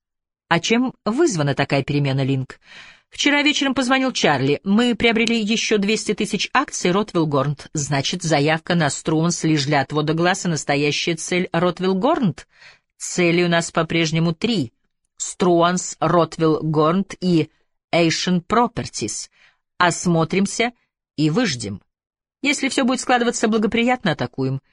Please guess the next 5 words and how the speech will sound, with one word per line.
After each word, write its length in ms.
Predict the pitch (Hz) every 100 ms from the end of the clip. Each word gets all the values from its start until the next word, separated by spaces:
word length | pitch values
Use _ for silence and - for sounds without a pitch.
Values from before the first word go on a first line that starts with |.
| _ _ -
Если 340 | 190 262 -
нет, 420 | 262 302 339 - -
можем 480 | 202 214 240 262 311
сделать 480 | 202 196 233 233 -
пять, 460 | 208 226 - -